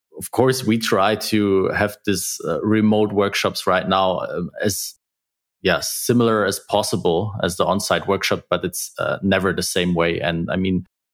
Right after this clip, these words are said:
everyone knows it. Probably all of our listeners, um, are, a lot of people are working from home, and you have to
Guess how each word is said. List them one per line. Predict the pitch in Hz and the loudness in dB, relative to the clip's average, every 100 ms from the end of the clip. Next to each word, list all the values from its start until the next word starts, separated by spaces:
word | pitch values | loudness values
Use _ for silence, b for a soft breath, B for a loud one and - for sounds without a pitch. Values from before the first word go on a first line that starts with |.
| - | -2
everyone | 95 101 107 95 92 | 0 2 2 2 2
knows | 95 101 95 | 2 2 0
it. | 90 _ - | -4 _ -4
Probably | 95 95 98 | 0 0 0
all | - 98 101 92 | 2 2 2 0
of | 90 - | -2 0
our | 95 92 | 2 2
listeners, | 101 113 107 95 87 - - | 2 2 2 0 0 -2 0
um, | 92 90 82 | 2 2 2
are, | 87 90 - _ _ - | 2 0 -4 _ _ -2
a | |
lot | 101 101 98 | 2 2 0
of | - | 0
people | 110 104 98 | -2 2 2
are | 95 | 2
working | 98 95 101 | 2 0 -2
from | 90 101 95 | -2 -2 0
home, | 98 98 90 | 2 2 2
and | 92 90 | 0 0
you | |
have | 92 90 - | 0 -2 0
to | 98 92 | 2 2